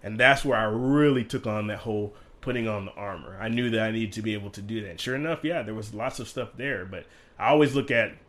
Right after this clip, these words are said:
what do I have to lose? Like, in this one moment, this one moment of taking this or drinking this or doing this, all of this, the ripple effect that it would have on the negative side,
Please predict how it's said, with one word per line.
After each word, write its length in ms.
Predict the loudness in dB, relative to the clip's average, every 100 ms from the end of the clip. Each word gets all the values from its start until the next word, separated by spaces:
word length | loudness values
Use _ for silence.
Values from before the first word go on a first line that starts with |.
| _
what 140 | -2 4
do 80 |
I 80 | 4
have 220 | 6 4
to 60 | 4
lose? 520 | 0 0 -2 -6 -16 -18 -20 -20 -18
Like, 160 | -10 -4
in 120 | 0
this 160 | 0 2
one 180 | 4 4
moment, 400 | 4 4 0 -6 -18 -18
this 160 | -14 -4
one 240 | 0 4
moment 360 | 6 6 4 2
of 200 | 0 -2 -12 -20 -18 2
taking 420 | 4 4 2 6
this 260 | 6 6
or 160 | 2 -2
drinking 480 | -2 0 0 -2 -2
this 320 | -2 -4 -8 -8
or 320 | -6 -6 -8 -14 -16 -2
doing 360 | 2 4 4 2
this, 280 | -2 -4 -10 -18 _
all 320 | 4 6 8
of 80 | 6
this, 140 | 0 -4 -6
the 100 | -4
ripple 360 | 2 2 2 0
effect 400 | 0 -2 -4 -4
that 100 | -6
it 40 |
would 120 | -6
have 180 | -2 -2
on 100 | -2
the 60 | -4
negative 420 | -2 -2 -2 -6
side, 400 | -8 -8 -6 -8